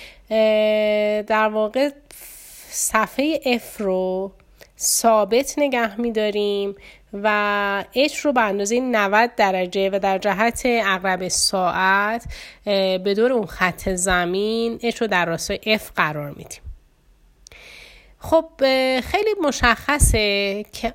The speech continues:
آ با آ پریم در، اه، یک راستا قرار می‌گیرند. باز توی تصویر، اه، توی اشکال دو سه تا دو پنج نمایش داده شده که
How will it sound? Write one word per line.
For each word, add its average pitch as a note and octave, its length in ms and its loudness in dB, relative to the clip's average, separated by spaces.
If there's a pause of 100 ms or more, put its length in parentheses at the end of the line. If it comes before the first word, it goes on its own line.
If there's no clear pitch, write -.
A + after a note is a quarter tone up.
آ C#4 380 6
با C#4 200 2
آ G#3+ 240 2
پریم C4 580 0
در، G#3 320 2 (340)
اه، G3+ 320 0
یک A3+ 260 2
راستا F3 760 -2
قرار F#3+ 380 0
می‌گیرند. F#3+ 600 -2
باز A#3 340 0
توی G#3 180 -2
تصویر، A3 880 -4 (440)
اه، F#3 640 -2
توی G3 180 -6
اشکال F#3 600 -4
دو F3+ 320 -4
سه G#3 420 -2
تا A3+ 160 -6
دو F3 240 -4
پنج F#3+ 520 -4
نمایش D#3 420 -4
داده D#3+ 240 -10
شده D#3 300 -10
که A3 200 -2